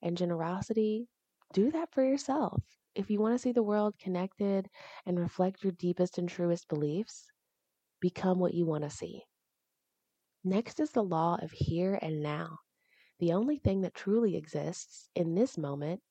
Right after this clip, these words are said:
is right now. The past is gone and the future is not here. So true peace comes from embracing the present moment. The law of here and now states that true peace comes from living in the present moment.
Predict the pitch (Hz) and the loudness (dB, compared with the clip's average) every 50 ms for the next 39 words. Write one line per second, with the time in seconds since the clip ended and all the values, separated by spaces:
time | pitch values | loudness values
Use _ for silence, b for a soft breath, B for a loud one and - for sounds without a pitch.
0 | _ _ - 170 165 165 - - 156 147 147 151 - 196 226 254 202 - - - | _ _ -6 -4 -4 -4 -4 -6 -6 -6 -6 -6 -6 -4 -4 -4 -4 -6 -10 -14
1 | _ _ B B B B B B - - - - 185 175 180 202 - - - 285 | _ _ B B B B B B -8 -8 -4 -4 -2 -2 -2 -4 -4 -4 -2 -4
2 | 311 - - 170 156 151 151 156 170 180 175 180 180 - - 190 214 - - 196 | -2 -2 -4 -4 -2 -2 -2 -2 -2 -2 -2 -4 -4 -4 -4 -4 -4 -2 -2 -2
3 | 175 170 - 165 156 151 151 - - - - 254 285 226 - - - _ B B | -2 -2 -2 -6 -6 -6 -8 -6 -4 -4 -2 0 0 0 -2 -4 -8 _ B B
4 | B B B B B - - 190 180 180 - - - - 214 233 262 311 311 - | B B B B B -4 -2 -2 -2 -2 -4 -6 0 4 4 6 6 4 2 0
5 | - 190 180 190 - - - - 160 156 170 185 - - - 208 214 220 - 220 | 2 2 2 2 0 -4 -6 -4 -4 -2 -4 -4 -6 -6 -4 -4 -4 -4 -4 -6
6 | 208 - 180 165 165 165 - - 165 165 165 165 - - - - - 147 147 - | -4 0 2 2 2 0 0 -2 -2 -2 -2 -4 -8 -12 -10 -6 -4 -4 -4 -4
7 | 147 - 165 170 180 180 160 156 - - - _ _ _ _ _ _ B B B | -6 -6 -2 -2 0 0 0 -2 -6 -10 -14 _ _ _ _ _ _ B B B
8 | B B B B B - 196 190 196 208 254 311 330 - 233 233 220 214 208 196 | B B B B B 4 4 6 4 4 2 0 0 0 2 2 2 2 2 0
9 | 170 156 160 165 165 - - 147 147 - - - - - - - - - - 220 | 0 0 0 -2 -4 -4 -4 -4 -4 -6 -6 -6 -6 -6 -4 -2 -2 2 4 2
10 | 262 269 - - 160 147 147 - - - - B B B B B B - 220 220 | 2 2 0 -4 -6 -6 -6 -8 -12 -16 -20 B B B B B B -2 -2 -2
11 | - - - 220 214 202 185 185 185 185 208 220 247 262 277 - _ _ _ _ | 0 0 0 0 2 4 6 4 4 4 2 0 0 -2 -4 -6 _ _ _ _
12 | _ - 185 185 180 - - 156 156 156 - - - - 139 135 143 - | _ 0 2 2 2 0 -2 -4 -4 -4 -4 -6 -8 -8 -8 -6 -8 -8